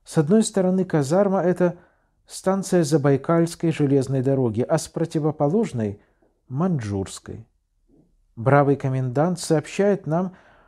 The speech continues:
что нас ждут вагоны, что поедем мы завтра утром с дворянским поездом Красного Креста, с тем,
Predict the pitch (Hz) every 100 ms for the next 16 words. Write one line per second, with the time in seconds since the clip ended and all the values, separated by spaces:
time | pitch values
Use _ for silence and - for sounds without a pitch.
0 | _ - 180 214 185 151 147 185 151 170
1 | 160 143 135 120 113 - 147 160 208 190
2 | 175 156 170 165 156 151 208 185 170 143
3 | 131 123 123 147 156 170 156 - 139 -
4 | 175 165 143 151 - 160 151 143 156 147
5 | 147 151 - - 117 101 - - - -
6 | - 196 202